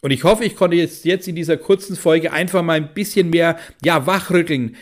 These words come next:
hinzeigen, was alles möglich ist, wenn du die richtigen Menschen kennst,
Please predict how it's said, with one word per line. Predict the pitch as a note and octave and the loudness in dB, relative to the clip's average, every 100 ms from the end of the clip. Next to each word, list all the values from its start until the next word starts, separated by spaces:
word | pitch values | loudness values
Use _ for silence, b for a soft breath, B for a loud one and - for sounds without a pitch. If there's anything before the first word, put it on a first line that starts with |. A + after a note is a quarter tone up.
| B | B
hinzeigen, | B - B3 B3 - F#3 D#3+ E3+ D#3+ | B 2 2 0 0 2 2 0 -2
was | D#3 D#3 | -4 -2
alles | C#3 D#3 D#3+ | -2 -2 0
möglich | E3 G#3+ G3+ D3 | 0 0 -4 -4
ist, | C3+ | -4
wenn | C#3+ D#3+ | -4 -2
du | E3+ | -2
die | D#3+ | -2
richtigen | D#3 E3 D3+ C#3+ | -4 -4 -8 -2
Menschen | E3 A3 - G#3+ | -2 -2 -6 -6
kennst, | F#3+ F#3 F3+ | -4 -4 -6